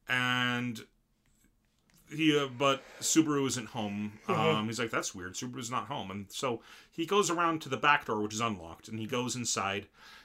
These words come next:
Speaker 1: and he actually has some food that his mom made for
Speaker 2: Yeah.
Speaker 1: Subaru,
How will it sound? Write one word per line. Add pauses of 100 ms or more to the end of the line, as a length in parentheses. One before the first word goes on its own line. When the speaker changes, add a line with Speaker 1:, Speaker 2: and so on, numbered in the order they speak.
(140)
Speaker 1:
and
he
actually
has
some
food
that
his
mom
made (260)
for
Speaker 2:
Yeah.
Speaker 1:
Subaru,